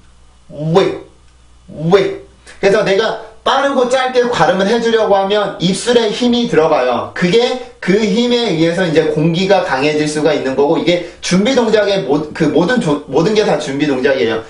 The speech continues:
입술에 힘이 강해지고 공기가 빠르게 나오고, 공기가 짧게 나오고, 강하고 짧게 나오고, 이게 다 강세로 가기 위한 준비 동작인 거예요.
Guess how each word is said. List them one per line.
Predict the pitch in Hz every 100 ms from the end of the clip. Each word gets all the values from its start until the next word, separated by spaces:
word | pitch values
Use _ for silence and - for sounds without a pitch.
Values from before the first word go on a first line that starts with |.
| -
입술에 | 175 170 208 190
힘이 | 214 233
강해지고 | 214 156 156 147 156 185 185 - -
공기가 | - 165 175 180 - - - _
빠르게 | 196 226 233 208
나오고, | 156 143 147 170
공기가 | 139 139 156 151
짧게 | 208 214 220 202
나오고, | 147 139 143 175 180 180
강하고 | - 147 170 170
짧게 | 165 196 196 196
나오고, | 160 151 170 190 - - -
이게 | 190 196 254
다 | 208 208 208
강세로 | - 143 165 190 190
가기 | 135 131 151
위한 | 131 131
준비 | 131 123 135 147
동작인 | 147 127 123 123
거예요. | 120 107 101